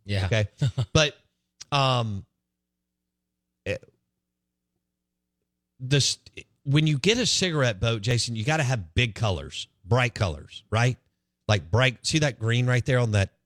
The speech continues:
Speaker 2: Patron tequila box?
Speaker 1: Right.
Speaker 2: That, see this yellow?
Speaker 1: Yeah, I
Speaker 2: And
Speaker 1: was
Speaker 2: a-, actually, the middle box has a bunch of different colors.
Speaker 1: Perfect.
Speaker 2: Of these Patron, tho-, th-, that is, those are cigarette boat colors.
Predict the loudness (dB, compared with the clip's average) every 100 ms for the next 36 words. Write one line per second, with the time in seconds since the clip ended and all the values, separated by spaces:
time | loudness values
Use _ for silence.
0 | 0 0 2 0 0 -2 -2 0 0 0
1 | -2 -6 -12 -6 -6 -6 -12 _ 0 2
2 | 2 -2 -2 0 0 2 0 0 -2 -6
3 | _ _ -8 0 2 4 2 2 -2 -2
4 | -4 -2 -2 0 -2 -2 -4 -6 -10 -4
5 | 0 0 -2 -8 _ -6 -2 0 0 -2
6 | -4 -6 -6 -6 -2 0 0 -4 -12 -14
7 | -20 _ _ _ -2 2 4 4 2 2
8 | 2 0 -2 0 0 0 -4 -4 0 0
9 | 0 -2 -2 -6 _ _ _ _ _ _
10 | 2 2 2 0 0 0 0 0 -2 -2
11 | -2 -2 -4 -6 -6 -12 -18